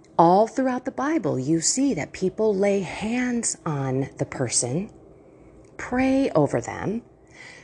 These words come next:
and then sometimes they are immediately healed or they're being healed in God's time.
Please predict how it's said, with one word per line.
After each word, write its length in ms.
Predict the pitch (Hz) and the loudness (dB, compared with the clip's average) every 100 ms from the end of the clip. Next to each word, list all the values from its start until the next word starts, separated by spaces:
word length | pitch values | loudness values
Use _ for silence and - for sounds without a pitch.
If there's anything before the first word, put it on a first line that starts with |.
| - | 0
and 140 | 269 | 2
then 160 | 269 269 | 4 4
sometimes 720 | 165 160 151 135 160 214 - - - | 2 0 0 -2 0 -2 -4 -10 -10
they 240 | 151 151 160 | 0 0 2
are 260 | 170 170 - | 0 -2 0
immediately 600 | 175 151 156 170 170 214 | 2 4 6 4 2 -2
healed 520 | - 131 123 143 - | -2 -2 -2 -2 -6
or 640 | - 285 262 190 226 269 - - - - - | 2 4 4 4 2 -2 -8 -20 -20 -20 -6
they're 160 | 214 214 | 0 0
being 460 | 170 240 240 208 156 | 2 0 2 2 2
healed 420 | 143 127 117 127 | 0 0 -2 -6
in 140 | 156 | -2
God's 400 | 147 139 127 127 | -2 0 -2 -2
time. 480 | - 165 170 - 135 | -4 -4 -4 -6 -10